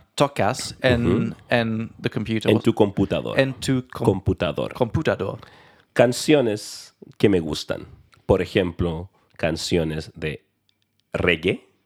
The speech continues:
Speaker 1: Yeah.
Speaker 2: Sí. O, ¿qué más? Canciones acústicas.
Speaker 1: Nice.
Speaker 2: Sí.
Speaker 1: Ok.
Speaker 2: Entonces, es para, um, practicar mi oído.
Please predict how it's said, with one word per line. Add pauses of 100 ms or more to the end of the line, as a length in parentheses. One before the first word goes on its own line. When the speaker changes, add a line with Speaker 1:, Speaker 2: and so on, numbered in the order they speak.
(140)
Speaker 1:
Yeah.
Speaker 2:
Sí. (260)
O, (460)
¿qué
más?
Canciones
acústicas. (320)
Speaker 1:
Nice. (120)
Speaker 2:
Sí. (600)
Speaker 1:
Ok. (480)
Speaker 2:
Entonces, (220)
es
para,
um, (500)
practicar (380)
mi (500)
oído.